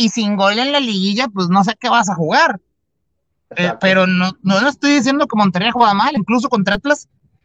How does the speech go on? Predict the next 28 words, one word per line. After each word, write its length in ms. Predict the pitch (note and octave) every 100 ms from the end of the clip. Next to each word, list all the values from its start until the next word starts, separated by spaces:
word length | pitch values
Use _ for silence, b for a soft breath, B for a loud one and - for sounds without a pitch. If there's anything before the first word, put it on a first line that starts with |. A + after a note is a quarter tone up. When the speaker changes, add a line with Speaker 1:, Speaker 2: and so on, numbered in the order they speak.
| _
Speaker 1:
también 400 | - D#3 E3+ A3+
lo 100 | D#4
vi 100 | B3
bien. 600 | A3+ F#3+ C4+ E4+ D4+ G3 _ _ _ _ _ _ _ _ _ -
Vi 200 | A3 A3+
ju-, 320 | - C#4 C4
vi, 240 | A#3 A3+ A3+
vi 180 | G3+ G#3+
ciertos 400 | B3 A#3+ C4 A#3+
jugadores, 580 | C#4 A#3 F#3 G3+ G3+ E3+
y 100 | E3+
sí 160 | F#3+ F#3+
vi 120 | F#3+
ciertas 340 | G#3+ G3+ G#3
actitudes. 540 | A3 - D#3 F#3+ F3 - _ _ _
Hoy 240 | - A#3+ B3+
sí 160 | D4
vi 100 | C4
a 60 | A#3
un 100 | A#3+
equipo 360 | A3+ G#3+ - B3
como 220 | A#3+ G3+
que 140 | E3+
como, 320 | - E3 E3 - _ -
como 340 | E3+ E3+ E3+
con 280 | - E3+ E3+
más 280 | F3+ F#3+ G3
ganitas. 760 | B3+ G#3+ G3 - C4 D4 -